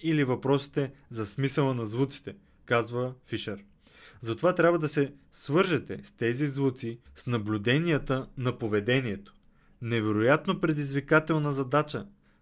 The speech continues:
при изучаването на дълбоководни океански животни, като китовете.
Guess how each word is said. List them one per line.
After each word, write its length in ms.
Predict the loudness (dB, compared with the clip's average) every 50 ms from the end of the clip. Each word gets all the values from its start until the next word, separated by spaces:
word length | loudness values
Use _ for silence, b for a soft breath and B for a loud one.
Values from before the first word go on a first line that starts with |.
| _ _
при 140 | 0 2 2
изучаването 760 | 2 0 -4 -4 0 2 2 2 2 2 0 -2 -2 -4 -4
на 200 | -4 -6 -6 -8 -8
дълбоководни 920 | -4 -2 -2 -2 -2 -4 -6 -8 -8 -8 -2 2 4 4 4 4 0 -6 -8 -8 -8
океански 600 | -8 -8 -6 -4 -2 0 0 0 0 -2 -4 -6
животни, 460 | -4 -4 -2 0 0 0 0 -2 -8 -14 -12 -12
като 300 | -10 -10 -8 -8 -8 -4
китовете. 540 | 0 0 0 2 2 2 2 0 -2 -4